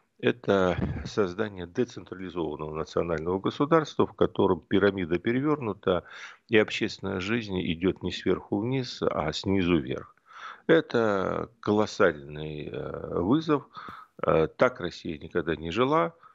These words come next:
Многие считают, что так и не может жить. Я считаю, что нельзя научиться ездить на лошади, как говорил Троцкий, не попробовав сесть на нее.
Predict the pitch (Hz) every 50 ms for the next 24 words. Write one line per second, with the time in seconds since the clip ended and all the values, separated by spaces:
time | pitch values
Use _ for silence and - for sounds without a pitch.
0 | _ _ _ _ - 95 101 113 101 85 80 - - - _ 80 78 76 - -
1 | - - 78 - - 85 80 82 104 127 156 160 143 135 123 113 110 110 107 -
2 | - 95 98 92 - - 82 - _ - 78 76 76 76 76 71 - - - -
3 | - _ - - 82 80 80 80 82 76 69 82 82 85 85 85 87 92 92 80
4 | 82 85 80 73 73 - - _ _ _ - _ _ _ _ _ - 82 82 82
5 | 78 - - - - - - - - - - 76 78 78 78 80 80 78 85 85
6 | 78 - 90 - - 82 85 80 78 - - 80 73 71 _ - 73 - 87 82
7 | 82 82 - - 85 78 - - - - 82 78 82 82 - 90 - - 92 76
8 | 67 76 78 78 - - - 156 - - 139 131 127 127 127 120 113